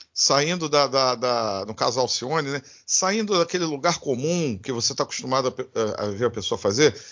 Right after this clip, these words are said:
porque a, a pessoa que coleciona tantos hits, tantos sucessos, ela acaba virando um pouco escrava desse sucesso, né? E, e, e acaba tendo que, pô, todo mundo quer ir no show da Alcione pra ver a Alcione cantar, Garoto Maroto,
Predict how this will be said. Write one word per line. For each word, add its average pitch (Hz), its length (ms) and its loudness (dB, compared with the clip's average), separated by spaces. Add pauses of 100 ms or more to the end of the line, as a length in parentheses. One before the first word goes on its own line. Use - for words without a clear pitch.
(280)
porque 156 380 2 (280)
a, 123 320 0
a - 20 2
pessoa 151 320 -2
que 185 80 -12
coleciona 143 640 2
tantos 139 540 -2
hits, 127 500 -2
tantos 131 240 -4
sucessos, - 680 0 (460)
ela 170 140 0
acaba 185 280 0
virando 175 280 0
um 170 40 -6
pouco 185 240 -2
escrava 160 480 2
desse 117 200 -4
sucesso, 110 520 0
né? 117 180 -6 (840)
E, 110 60 -8
e, 117 640 -2
e 143 60 8
acaba 160 300 2
tendo 170 300 -2
que, 165 320 -2
pô, 143 260 2 (200)
todo 208 180 -4
mundo 202 160 -2
quer 175 140 4
ir 170 80 4
no 165 80 -4
show 165 180 0
da 156 60 -2
Alcione 151 360 0
pra 185 120 -2
ver 165 100 0
a 190 40 4
Alcione 175 340 2
cantar, 160 480 4
Garoto 131 340 0
Maroto, 139 960 0